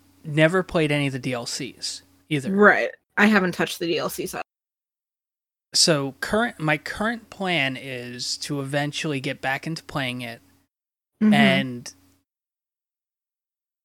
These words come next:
Speaker 1: my, my whole goal, like, I started a playthrough, and the goal of the playthrough is to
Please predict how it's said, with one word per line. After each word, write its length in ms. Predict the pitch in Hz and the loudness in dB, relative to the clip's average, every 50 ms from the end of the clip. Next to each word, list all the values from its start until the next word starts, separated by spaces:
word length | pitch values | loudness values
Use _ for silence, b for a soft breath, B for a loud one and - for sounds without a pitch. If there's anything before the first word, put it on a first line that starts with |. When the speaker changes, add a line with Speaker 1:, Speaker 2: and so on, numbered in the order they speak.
| _ _ _ _ _ - 143 139 143 165 - _ _ 180 | _ _ _ _ _ -10 -10 -10 -10 -12 -16 _ _ 2
Speaker 1:
my, 240 | 156 160 165 165 160 | 4 6 6 6 4
my 180 | 156 156 160 156 | 2 2 2 2
whole 300 | 151 - 180 202 202 180 | 2 2 2 2 2 2
goal, 420 | 165 175 151 135 123 117 120 127 | 2 2 2 2 0 -2 -4 -2
like, 160 | 143 147 143 | -2 0 2
I 100 | 165 175 | 2 2
started 320 | 180 - - 226 220 208 185 | 2 2 2 2 2 0 0
a 60 | 160 | -2
playthrough, 460 | - 170 160 147 131 - 147 127 120 123 | 0 0 0 0 0 -4 -8 -10 -6 -4
and 380 | 139 139 143 143 135 127 170 170 | -4 -4 -4 -4 -8 -10 -8 -6
the 80 | 165 156 | -4 -4
goal 400 | 147 139 160 165 185 202 208 208 | -2 0 0 0 2 0 0 0
of 60 | 190 | 0
the 80 | 185 | -2
playthrough 640 | 170 - - 175 170 160 - - 156 143 135 131 127 | -2 -2 0 0 0 0 -2 -2 -2 -2 0 0 0
is 360 | 120 120 120 120 123 - - - b b b b b b b b _ _ _ _ _ _ _ _ _ - | -2 -2 -4 -8 -8 -10 -10 -10 b b b b b b b b _ _ _ _ _ _ _ _ _ -4
to 540 | - 170 156 147 147 143 143 135 123 110 | 0 0 0 2 0 -2 -4 -4 -8 -10